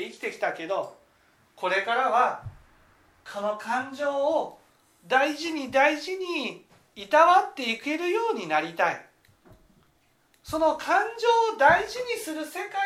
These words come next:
浄土なんです。だから浄土っていうのはね、感情を大事にする世界なんです。だから自分の言動で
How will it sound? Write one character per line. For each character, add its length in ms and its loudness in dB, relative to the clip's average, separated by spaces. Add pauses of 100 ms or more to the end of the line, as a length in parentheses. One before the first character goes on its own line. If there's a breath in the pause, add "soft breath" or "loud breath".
(540)
浄 160 -2
土 220 6
な 140 -6
ん 60 -16
で 60 -20
す。 140 -20 (2500)
だ 100 2
か 60 2
ら 60 -8
浄 120 4 (300)
土 200 6
っ 20 -8
て 80 -2
い 20 0
う 40 -4
の 60 0
は 40 -6
ね、 180 -10 (340)
感 200 6 (180)
情 120 8 (280)
を 20 -2
大 280 6
事 200 -4
に 60 -4
す 140 -8
る 100 0
世 160 -2
界 220 -4
な 60 -16
ん 60 -20
で 60 -20
す。 180 -20 (4000)
だ 120 6
か 100 6
ら 200 8
自 180 0
分 160 -2
の 120 2
言 320 2
動 240 4
で 340 0